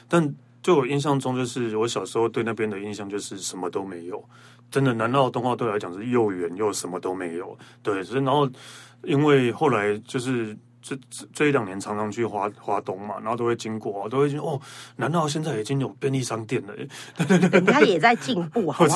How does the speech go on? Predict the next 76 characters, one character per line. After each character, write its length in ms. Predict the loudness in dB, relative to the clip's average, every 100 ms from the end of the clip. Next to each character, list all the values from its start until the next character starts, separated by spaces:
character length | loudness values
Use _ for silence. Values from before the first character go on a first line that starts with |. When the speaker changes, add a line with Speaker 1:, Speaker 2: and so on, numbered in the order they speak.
| 8
Speaker 2:
好？ 180 | 8 8
Speaker 1:
我 80 |
知 80 | 10
道， 0 |
就 0 |
是， 160 | 10 10
哇， 160 | 10 8 4 4
跟 120 | 8
我 140 | 8
小 140 | 8 6
时 80 |
候 100 | 6
印 100 | 6
象 140 | 6 4
完 140 | 4
全 140 | 2 2
不 180 | 4 4
一 40 |
样， 120 | 4
而 60 | 4
且 80 | 2
还 80 |
不 120 | 2 2
止 200 | 0 -4
一 80 | -4
间 220 | -2 -2
这 80 | 0
样， 200 | 0 0
对 100 | 0
啊， 160 | 2 2
就 80 | 0
觉 100 | 0
得， 60 | 0
哦。 360 | 2 2 0 -4 -2
Speaker 2:
而 80 | 2
且 60 | 2 4
因 80 | 4
为 60 | 6
观 120 | 6
光 140 | 6
客 120 | 4 4
越 200 | 6 6
来 100 | 6
越 160 | 4
多。 140 | 4 6
Speaker 1:
观 80 |
光 100 | 6
客 60 | 6
越 40 |
来 80 | 6
越 180 | 4 0
多 140 | 0 2
了， 40 |
Speaker 2:
观 160 | 4 4
光 100 | 2
客 60 |
越 80 | 2
来 80 | 0
越 160 | -2
多。 220 | -4 -6 0
Speaker 1:
对， 120 | 2
然 120 | 4
后 80 | 4
就 100 | 4
会 60 |
变 180 | 2 0
成 100 | 0
那 120 | 0
个 80 | 0
便 160 | 2 2
利 20 |
商 100 | 2
店 120 | 0
都 60 | -2
变 120 | -2
成 220 | -4 -6